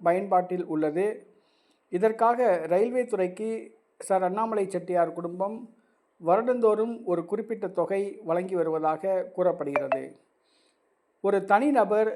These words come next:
தனக்காக ரயில்வே நிலையம் கட்டினார். அதுவும் தமிழர். அது யார் என்று சொன்னால்,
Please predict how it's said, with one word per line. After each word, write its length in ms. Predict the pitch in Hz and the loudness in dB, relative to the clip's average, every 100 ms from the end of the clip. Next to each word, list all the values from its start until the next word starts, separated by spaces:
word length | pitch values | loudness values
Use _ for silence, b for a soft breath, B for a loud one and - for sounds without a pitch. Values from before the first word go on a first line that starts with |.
| - | -6
தனக்காக 600 | - 185 202 226 214 240 190 156 - | -2 -2 0 0 0 0 0 0 0
ரயில்வே 360 | 175 214 214 | 0 2 2
நிலையம் 380 | 202 180 175 170 | 2 0 0 -2
கட்டினார். 520 | 165 160 170 180 196 185 - _ _ _ | -4 -6 0 2 2 0 -18 _ _ _
அதுவும் 360 | 165 202 220 220 | -4 -2 -2 -2
தமிழர். 480 | 165 185 208 202 208 - | 0 0 2 2 2 -2
அது 200 | 165 165 | -2 4
யார் 260 | 165 208 | 4 4
என்று 200 | 202 180 | 0 -6
சொன்னால், 420 | 165 165 170 196 | -6 -4 0 0